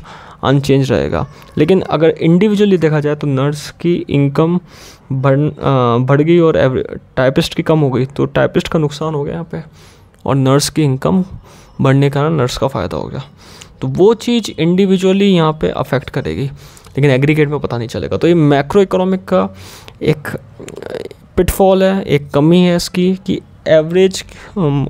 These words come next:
aggregate में ये पता नहीं चलता कि किस individual का नुकसान हो रहा है और किस individual का फ़ायदा हो रहा है, इसलिए इसका homogeneous रहना ये एक इसकी कमी मानी गई है।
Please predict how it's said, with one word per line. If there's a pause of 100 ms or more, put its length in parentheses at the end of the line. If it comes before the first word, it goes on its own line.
aggregate
में (440)
ये
पता
नहीं
चलता
कि
किस
individual
का
नुकसान
हो
रहा
है (400)
और
किस
individual
का
फ़ायदा
हो
रहा
है, (560)
इसलिए
इसका
homogeneous
रहना (420)
ये
एक (300)
इसकी (380)
कमी (120)
मानी
गई
है।